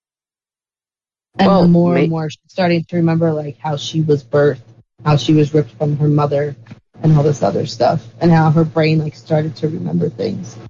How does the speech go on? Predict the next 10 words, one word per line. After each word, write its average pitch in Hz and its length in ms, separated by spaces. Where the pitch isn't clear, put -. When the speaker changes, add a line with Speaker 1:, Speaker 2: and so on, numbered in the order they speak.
Speaker 2:
Maybe, 269 520
maybe, 120 460
perhaps, 131 840
uh, 71 400
these, 101 400
uh, 85 280
M 113 200
K 117 240
Ultra 101 600
people, - 380